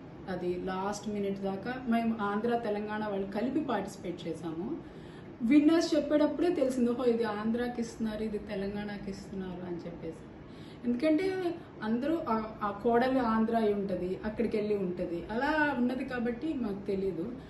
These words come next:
వేరే వేరే కంట్రీస్ వాళ్ళు కూడా ఇండియన్, ఆ, హైదరాబాద్ ఆరిజిన్, ఆంధ్ర ఆరిజిన్ వాళ్ళు వచ్చి పార్టిసిపేట్ చేశారు.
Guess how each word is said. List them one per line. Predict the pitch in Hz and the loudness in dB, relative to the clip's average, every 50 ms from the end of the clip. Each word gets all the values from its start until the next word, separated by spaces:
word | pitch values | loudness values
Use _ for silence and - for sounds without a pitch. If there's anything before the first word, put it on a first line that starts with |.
| - - - - | -14 -14 -12 -4
వేరే | 214 202 220 226 240 269 | 2 4 6 6 6 6
వేరే | 285 302 294 294 302 | 4 4 4 4 2
కంట్రీస్ | 294 - 269 247 240 240 247 254 254 254 - 254 247 247 - - 247 | 2 2 0 2 2 2 0 0 -2 -2 -2 -2 -2 -2 -2 -2 -2
వాళ్ళు | 240 226 214 214 214 214 | -2 0 0 -2 -2 -2
కూడా | - - 233 240 269 330 370 339 311 302 | -4 -4 -4 -4 -4 -4 -4 -4 -4 2
ఇండియన్, | 233 220 226 226 226 226 233 233 233 - | 4 4 6 6 4 2 0 0 0 -2
ఆ, | 208 196 196 196 196 196 196 - | -2 -2 -2 -2 -2 -4 -6 -6
హైదరాబాద్ | - 190 208 208 202 214 214 214 208 208 | -4 -4 -2 -2 -2 -2 -2 -2 -2 0
ఆరిజిన్, | 202 196 196 196 196 196 202 202 | 0 0 0 0 -2 -2 -2 -4
ఆంధ్ర | 202 202 202 196 196 196 196 196 208 | -4 -4 -4 -2 -2 -2 0 0 -2
ఆరిజిన్ | 202 202 196 190 - - 202 | -2 -2 -2 -4 -4 -4 -6
వాళ్ళు | 196 196 190 | -4 -4 -4
వచ్చి | 190 - - - - | -4 -6 -8 -8 -6
పార్టిసిపేట్ | 196 185 196 208 - - 220 208 - - | -6 -6 -6 -8 -6 -6 -6 -4 -2 -4
చేశారు. | 202 190 - - 151 151 160 185 233 - - - - - | -4 -4 -4 -6 -6 -6 -6 -6 -8 -8 -12 -14 -14 -14